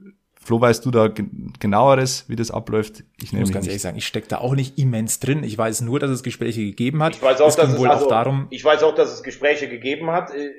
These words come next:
Speaker 3: ich habe auch gehört, dass, dass, äh, Rieder eigentlich Interesse daran hatte, zu den Löwen zu kommen. Ich weiß aber auch, dass er wohl einen sehr hochdotierten Vertrag hat. Und dann ist natürlich auch immer die Frage,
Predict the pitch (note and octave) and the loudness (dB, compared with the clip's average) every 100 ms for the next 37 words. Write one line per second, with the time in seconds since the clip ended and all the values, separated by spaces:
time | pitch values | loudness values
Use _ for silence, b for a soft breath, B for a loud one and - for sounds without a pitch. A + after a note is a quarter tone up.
0 | - C#3+ C#3 C#3 C#3+ D3+ C3+ C#3+ C#3+ B2 | -18 -6 -2 0 -2 0 2 2 2 -8
1 | - - C3 A#2 - C3 B2+ G#2+ C3+ B2+ | -10 -6 -4 -4 -6 -6 -6 -6 0 0
2 | A#2+ C#3 C3+ B2+ C3+ - A2+ D#3 - D3 | 0 -4 -6 -10 -6 -4 0 0 2 2
3 | C#3 B2+ A#2+ B2+ A#2 C#3 C#3+ C3+ C3 - | 4 0 0 -2 -2 0 2 2 0 -6
4 | B2+ B2 B2 C3 B2+ B2 A#2+ B2 D#3+ G#3 | -10 -8 0 0 0 -8 -2 0 0 -4
5 | B B B B B B B2+ B2 C3 D3 | B B B B B B -16 0 2 4
6 | C#3 B2+ C#3 D3 D3 B2+ C3 B2+ C3 A#2 | 4 6 4 4 0 0 0 0 0 0
7 | C#3 C3 D3+ C#3+ C3 C#3+ D#3 A#2+ A#2 A2+ | 0 2 -2 -4 -6 -6 -8 -4 -2 2
8 | A#2+ C#3 D#3 F#3 - C#3 C3+ B2+ C3+ D3+ | 2 2 2 0 -2 -12 -2 -2 -2 -6
9 | C#3 C#3 C#3+ C3+ C#3 C#3 A#2+ - A#2 C3+ | -8 -8 -2 -2 0 -2 -6 -4 0 2
10 | D3 E3 | 4 2